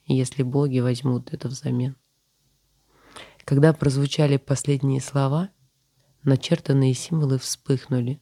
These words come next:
будто замерев в ожидании. Герцог сделал пару шагов назад. Яркий свет наполнил малый круг жертвенной плиты,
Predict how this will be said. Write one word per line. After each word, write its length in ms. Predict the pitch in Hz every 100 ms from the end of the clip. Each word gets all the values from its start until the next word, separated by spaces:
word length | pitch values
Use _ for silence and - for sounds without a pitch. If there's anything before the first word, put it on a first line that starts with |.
| -
будто 680 | 135 147 _ - 127 123 123
замерев 460 | 131 135 135 127 -
в 60 |
ожидании. 640 | - 139 120 131 131 131 135 _ _ _ _ _ _ _ _ - -
Герцог 500 | 135 156 196 - 127 -
сделал 440 | 135 139 165 147
пару 280 | - 147 143
шагов 460 | 135 135 139 131 -
назад. 360 | 143 131 131 _ _ _ _ _ _ _ _
Яркий 400 | - 151 143 -
свет 540 | 139 - 147 208 - -
наполнил 640 | 143 135 - 165 160 143 131
малый 360 | 135 147 135
круг 320 | 131 160 160 127
жертвенной 500 | 135 127 - 139 131
плиты, 540 | - 143 - 135 127